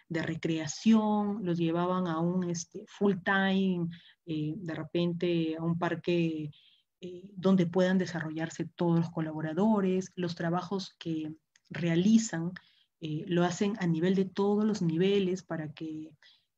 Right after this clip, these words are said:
eh, se puedan relacionar todas las áreas, ¿no? Entonces, ellos tienen un enfoque muy, muy importante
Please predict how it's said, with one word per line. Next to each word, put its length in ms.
eh, 220
se 160
puedan 360
relacionar 720
todas 260
las 280
áreas, 680
¿no? 240
Entonces, 500
ellos 300
tienen 280
un 180
enfoque 580
muy, 640
muy 260
importante 1120